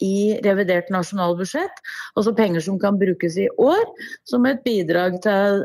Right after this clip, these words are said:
å videreføre det arbeidet som er startet oppe på Raufoss, og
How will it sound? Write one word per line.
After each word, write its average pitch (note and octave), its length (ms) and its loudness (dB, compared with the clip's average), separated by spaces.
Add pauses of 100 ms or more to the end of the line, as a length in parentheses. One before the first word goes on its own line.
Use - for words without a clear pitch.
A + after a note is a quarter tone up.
(140)
å G3+ 500 2
videreføre F#3+ 680 2
det F#3 100 0
arbeidet E3+ 460 0
som F#3 180 -8
er F3+ 380 -2
startet F3+ 420 -2
oppe F#3 400 -6
på G3 160 0 (160)
Raufoss, G3 500 0 (500)
og A3+ 300 2